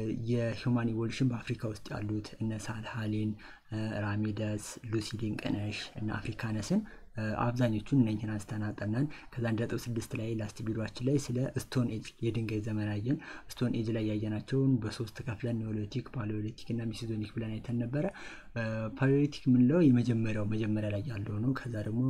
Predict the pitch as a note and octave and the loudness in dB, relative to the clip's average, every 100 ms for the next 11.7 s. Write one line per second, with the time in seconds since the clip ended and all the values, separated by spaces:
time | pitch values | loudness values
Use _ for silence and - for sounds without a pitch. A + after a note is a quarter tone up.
0 | C3+ G#2+ G#2+ A2+ A#2 A2 A#2 - A#2 A2 | 2 0 -2 -2 -4 -4 -6 -6 -4 -4
1 | - G#2+ G#2+ C3 A2+ G#2 G#2+ C3 B2 A#2+ | -6 -6 -6 -6 -6 -4 -4 -4 -2 -4
2 | F3+ - - - - B2 B2 B2 C3 A#2+ | -4 -6 -14 -16 -2 4 6 6 2 0
3 | A#2+ D3+ C3 A2 A2 G#2+ G#2 A2 D3 - | 2 2 2 0 0 0 0 2 2 2
4 | A#2 A#2+ A#2 A2+ B2 D3+ B2 G#2+ - A#2+ | 2 2 2 2 4 4 4 -2 -2 -2
5 | A#2 A#2 A#2 A#2 - - _ C3 B2 A2+ | -2 -2 -2 -2 -6 -14 _ -2 -2 -2
6 | G#2+ - G#2+ G#2 - A2 A#2 A2 A2+ A2 | -4 -4 -4 -4 -2 -2 0 0 0 0
7 | G#2+ B2+ - B2+ A2 - A#2+ G#2+ - A2+ | 0 -2 -2 -2 -2 0 0 0 -2 -2
8 | A2 G#2+ G#2+ G#2 A2 - C3 A2 G#2 - | -2 0 0 -2 -4 -2 -2 -2 -4 -4
9 | A2+ G#2+ - G#2+ A2 G#2 G#2+ G2+ G#2 G#2 | -6 -6 -8 -6 -6 -4 -4 -2 -4 -4
10 | G#2+ G2+ - G#2+ - A#2 B2+ - - - | -6 -8 -6 -6 -6 -6 -8 -8 -10 -8
11 | A2+ A2+ A2 G#2 A2 B2+ | -8 -6 -6 -4 0 0